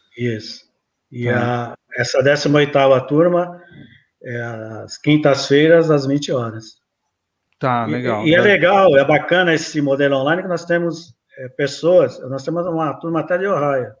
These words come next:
Speaker 1: turma de brasileiros que tá, que vive
Speaker 2: Tá em
Speaker 1: em
Speaker 2: Ohio.
Speaker 1: Ohio e
Speaker 2: Ah.
Speaker 1: tá participando da, dessa
Speaker 2: E
Speaker 1: nossa
Speaker 2: como chegou
Speaker 1: escola.
Speaker 2: até vocês, eles?
Speaker 1: Então, eles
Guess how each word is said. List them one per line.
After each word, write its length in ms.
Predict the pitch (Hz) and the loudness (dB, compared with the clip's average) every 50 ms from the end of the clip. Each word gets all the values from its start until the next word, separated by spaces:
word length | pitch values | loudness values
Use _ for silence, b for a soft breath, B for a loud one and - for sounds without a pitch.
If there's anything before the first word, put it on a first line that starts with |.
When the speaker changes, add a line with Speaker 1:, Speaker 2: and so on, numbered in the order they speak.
| _ _ _ _ _ _ _ _ | _ _ _ _ _ _ _ _
Speaker 1:
turma 180 | - 135 131 139 | -4 -2 -2 -2
de 80 | 143 | -2
brasileiros 640 | 143 139 139 139 139 139 139 127 135 143 151 156 - | 0 2 2 2 2 2 0 0 0 0 0 0 -6
que 140 | - - 151 | -12 -16 -18
tá, 380 | 151 _ - 143 139 131 131 131 - b b b b b b | -16 _ -10 -8 -8 -8 -8 -10 -16 b b b b b b
que 100 | - 143 | -8 -4
vive 160 | 127 143 160 | -2 0 2
Speaker 2:
Tá 40 | 160 | 2
em 40 | 160 156 | 4 4
Speaker 1:
em 40 | 147 | 4
Speaker 2:
Ohio. 120 | 143 131 | 4 4
Speaker 1:
Ohio 440 | 117 131 135 143 156 165 190 208 202 _ _ _ _ _ _ _ _ _ _ _ | 4 2 2 2 2 2 0 -4 -8 _ _ _ _ _ _ _ _ _ _ _
e 180 | 131 123 120 117 | -8 -6 -4 -4
Speaker 2:
Ah. 40 | 113 | -4
Speaker 1:
tá 100 | 143 - | -4 -2
participando 680 | - 147 143 - - 165 160 160 151 143 143 147 143 | -2 -2 -2 -2 -6 -10 -6 -4 -2 -2 -2 -2 -2
da, 280 | 143 143 139 135 139 143 143 - - - | -4 -4 -4 -4 -6 -8 -12 -18 -20 -14
dessa 240 | 120 127 123 - 135 | -12 -12 -12 -8 -8
Speaker 2:
E 60 | 135 - | -6 -2
Speaker 1:
nossa 80 | 135 | 0
Speaker 2:
como 180 | - 269 262 233 | 2 4 4 4
chegou 280 | - - 226 202 202 196 | 4 4 4 4 4 4
Speaker 1:
escola. 20 | |
Speaker 2:
até 140 | 185 190 180 | 4 4 4
vocês, 580 | 165 175 175 170 - - 165 151 139 139 131 127 | 4 4 2 2 2 0 2 2 2 2 2 0
eles? 560 | 135 131 123 117 110 104 107 - - - _ _ _ _ _ _ _ _ _ _ - | 0 0 0 -2 -4 -6 -8 -10 -14 -20 _ _ _ _ _ _ _ _ _ _ -10
Speaker 1:
Então, 520 | 175 202 196 196 190 160 139 131 131 - - | -10 -8 -2 2 2 4 4 2 0 -4 -4
eles 760 | 147 143 147 151 156 165 170 165 151 - - - - - | -4 -2 0 2 2 2 2 0 -2 -6 -8 -10 -12 -14